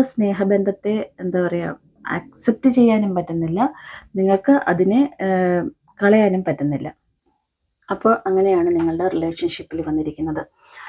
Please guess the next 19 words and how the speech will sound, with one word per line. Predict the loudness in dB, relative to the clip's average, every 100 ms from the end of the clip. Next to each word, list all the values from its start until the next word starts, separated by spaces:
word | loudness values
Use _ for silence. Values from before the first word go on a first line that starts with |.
| -4
അതായത് | 4 4 4 0 -2 -8
ഇപ്പോഴത്തെ | -4 -2 0 2
കറന്റ് | 2 2 -2 -6
സിറ്റുവേഷൻ. | -8 -8 -8 -2 2
എന്തിലേക്കാണ് | 2 2 0 0 0
നിങ്ങൾ | 0 -2
ഫോക്കസ് | -4 -4 -4 -6
ചെയ്യേണ്ടത്? | -4 -2 -2 -4 -8 -12 _ -6
നിങ്ങൾ | -2 2 2
നോക്കൂ, | 0 -4 -10 -6
നിങ്ങളുടെ | -4 -2 -2 -4
സിറ്റുവേഷൻ | -4 -2 -2 -2 -2
ഇതാണെങ്കിൽ | 0 0 -2 -4
പോലും | -8 -8 -4
നിങ്ങൾ | -2 0 0
ഫോക്കസ് | 0 0 -6 -6 -8
ചെയ്യേണ്ടത് | -6 -4 -2 -4 -6 -12 _ _ -20 -20 -18 -12
four | 2 4 4 4 2
of | 2